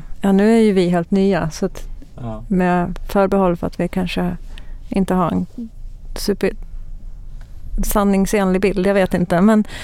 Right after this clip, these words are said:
Speaker 1: men jag tänker att precis som för cheferna, som för övriga medarbetare på Avanza, så har vi en ganska stark feedbackkultur där vi på ett strukturerat sätt ger feedback till varandra, eh, inför varje sånt här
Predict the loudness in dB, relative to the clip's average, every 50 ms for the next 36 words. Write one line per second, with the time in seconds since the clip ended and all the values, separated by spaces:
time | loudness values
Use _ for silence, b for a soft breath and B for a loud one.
0 | B B B B B B B 2 4 6 6 6 6 6 4 4 4 4 2 2
1 | 2 2 2 2 2 2 0 -4 -8 -10 -8 -10 -10 -14 -14 -14 -14 -14 -14 -12
2 | -8 -6 -6 -2 0 0 2 2 2 2 2 2 2 2 2 2 2 0 0 2
3 | 2 2 2 2 2 0 0 0 0 2 2 2 2 0 -2 -4 -6 -2 2 2
4 | 4 4 4 4 4 4 4 2 2 2 2 0 0 0 -2 0 0 -2 0 0
5 | 0 0 0 0 -2 -2 0 0 2 2 2 2 2 2 2 0 0 -2 -2 -2
6 | -2 -2 -2 -4 -6 -2 0 0 0 0 0 0 0 0 0 0 -2 -2 -2 -4
7 | -2 0 0 0 0 0 -2 -6 B B B B B B B B B -4 0 2
8 | 2 2 2 2 2 2 2 0 -2 -4 -4 0 2 2 2 0 -2 -6 -4 -4
9 | -4 0 2 4 4 4 4 2 0 -2 -6 -6 -4 -4 -4 -4 -2 -2 -4 -2
10 | -2 -6 -6 -4 -2 0 0 0 0 0 -2 -2 -4 -4 -6 -8 -8 -6 -2 -2
11 | 0 0 0 0 -2 -2 -2 0 0 0 0 2 2 2 2 2 2 2 0 0
12 | 0 0 -2 -2 0 0 -2 -2 -4